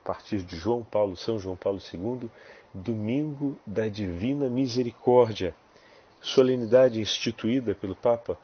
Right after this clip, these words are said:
São João Paulo segundo, segun-, conforme o Senhor apresentou a Santa Faustina Kowalska.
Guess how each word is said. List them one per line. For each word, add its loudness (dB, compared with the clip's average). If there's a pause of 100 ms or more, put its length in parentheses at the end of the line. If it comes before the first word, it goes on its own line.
(340)
São 0
João -4
Paulo 0
segundo, -4 (800)
segun-, -4 (300)
conforme 0 (340)
o -4
Senhor -2 (220)
apresentou -4 (360)
a -4
Santa -6
Faustina -8
Kowalska. -4